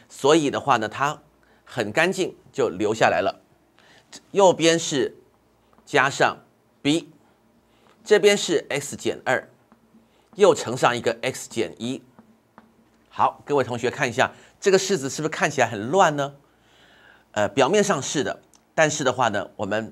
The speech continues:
下一步就立刻就会变得很干净了，因为我想要算 A，这个地方我要把 B 给杀掉，那怎么做？把令 x 等于一。如果令了 x 等于一的话呢，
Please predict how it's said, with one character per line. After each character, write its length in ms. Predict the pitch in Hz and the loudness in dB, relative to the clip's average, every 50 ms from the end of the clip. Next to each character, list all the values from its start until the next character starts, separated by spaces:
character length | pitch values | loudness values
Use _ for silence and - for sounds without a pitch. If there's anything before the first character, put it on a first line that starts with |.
| - - | -16 -18
下 240 | - - 214 170 151 | 0 4 4 6 6
一 40 | |
步 280 | 147 147 156 120 - - - _ _ _ | 4 0 -4 -4 -6 -8 -14 _ _ _
就 140 | - 127 | -2 -2
立 160 | 120 151 165 139 | 0 0 -2 -2
刻 180 | - 143 139 | -2 -2 -2
就 140 | 127 135 120 | 0 0 -2
会 180 | 104 - 127 117 | -2 -2 -4 -4
变 180 | - 131 117 | -4 -4 -6
得 60 | 95 | -6
很 180 | 87 87 82 69 | -8 -12 -12 -8
干 200 | - 113 110 117 | -4 -4 -4 -4
净 200 | 110 135 117 95 | -6 -8 -8 -8
了， 120 | 65 - - _ _ - - - - - _ | -10 -14 -18 _ _ -20 -20 -20 -20 -12 _
因 220 | 165 190 208 214 | -2 0 2 4
为 220 | 202 208 147 - - - | 4 4 2 2 -2 -6
我 100 | 104 127 | -6 -6
想 140 | - - - | -4 -6 -6
要 80 | 92 117 | -6 -6
算 200 | - - 120 - - | -4 -4 -4 -4 -4
A， 260 | 113 120 120 - - - - _ _ _ _ | -4 -6 -6 -6 -10 -16 -20 _ _ _ _
这 100 | - 214 | 0 0
个 80 | 190 156 | 0 2
地 120 | 165 151 | 2 2
方 240 | 151 147 147 - - - | 2 2 2 0 -4 -4
我 100 | 107 123 | -2 0
要 60 | 127 | 0
把 180 | 117 98 80 | 0 0 -2
B 320 | - - - 151 180 185 180 | -4 -4 -4 -2 0 0 0
给 200 | 143 123 85 76 | -2 -4 -6 -8
杀 240 | - - - 107 120 | -6 -4 -4 -2 0
掉， 240 | 113 131 117 - - _ _ | 0 0 0 0 -4 _ _
那 100 | - 120 | -12 -10
怎 120 | - - 85 | -10 -10 -10
么 80 | 90 | -10
做？ 300 | - - 127 87 - - - _ _ _ _ _ _ _ _ _ _ _ _ _ _ | -6 -6 -6 -6 -6 -10 -18 _ _ _ _ _ _ _ _ _ _ _ _ _ _
把 240 | - 92 76 - - _ _ | -4 -4 -4 -4 -8 _ _
令 280 | - 156 175 156 123 101 98 - | -4 -2 -2 -2 -2 -4 -6 -4
x 360 | - 135 156 151 151 - 110 | -2 0 0 -2 -4 -8 -10
等 240 | 98 - 95 80 80 | -8 -8 -8 -8 -10
于 80 | 82 90 | -12 -12
一。 280 | - 120 120 123 - - _ _ _ _ _ _ _ _ _ _ _ _ _ _ _ _ _ _ _ _ _ _ _ _ _ _ _ _ _ _ _ _ _ _ _ _ _ _ _ _ _ _ _ _ _ _ _ _ _ _ _ _ _ _ _ _ _ _ _ _ _ _ _ _ _ _ _ _ _ _ _ _ _ _ _ _ _ _ _ _ _ _ _ _ - - _ _ _ _ _ _ _ _ _ _ _ _ _ | -10 -10 -10 -10 -10 -12 _ _ _ _ _ _ _ _ _ _ _ _ _ _ _ _ _ _ _ _ _ _ _ _ _ _ _ _ _ _ _ _ _ _ _ _ _ _ _ _ _ _ _ _ _ _ _ _ _ _ _ _ _ _ _ _ _ _ _ _ _ _ _ _ _ _ _ _ _ _ _ _ _ _ _ _ _ _ _ _ _ _ _ _ -20 -20 _ _ _ _ _ _ _ _ _ _ _ _ _
如 160 | - 160 233 202 | 4 4 6 8
果 120 | 208 160 | 8 8
令 180 | - 220 208 175 | 6 6 4 4
了 100 | 151 139 | 4 4
x 300 | - - 185 - - - | 4 2 0 -2 -2 -2
等 120 | 117 95 | -4 -4
于 160 | 98 110 107 - | -4 -6 -8 -8
一 160 | 185 208 214 | -4 -2 0
的 100 | - 139 | 2 2
话 220 | 127 131 135 113 104 | 2 4 4 4 4
呢， 180 | 101 92 - | 2 -2 -8